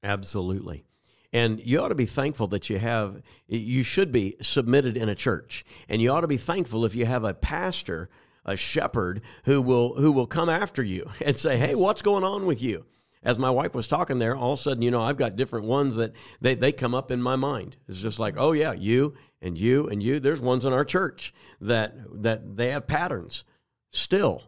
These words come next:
Speaker 1: that have to be broken.
Speaker 2: Right.
Speaker 1: Because it seems like every three or four months, it's just like, "Okay, you're, you're there again."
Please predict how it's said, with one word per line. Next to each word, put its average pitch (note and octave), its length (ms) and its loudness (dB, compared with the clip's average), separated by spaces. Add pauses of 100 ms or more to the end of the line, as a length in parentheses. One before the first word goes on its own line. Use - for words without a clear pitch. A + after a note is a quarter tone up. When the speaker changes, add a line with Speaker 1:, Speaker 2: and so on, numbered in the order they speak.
(300)
Speaker 1:
that G2+ 120 -2
have F#2+ 200 0
to - 80 0
be B2+ 100 6
broken. D3 460 4 (340)
Speaker 2:
Right. D#3 80 -10
Speaker 1:
Because A#2 300 2
it G2+ 100 -4
seems C3 300 0
like C3 200 0
every C3 280 2
three C3 240 4
or - 20 4
four D#3 240 4
months, F3 400 2 (200)
it's G#2 120 -4
just A#2 220 0
like, A2 180 2
"Okay, C3+ 380 2 (260)
you're, G#2 380 0
you're A2 200 2
there C3 280 6
again." C#3+ 400 2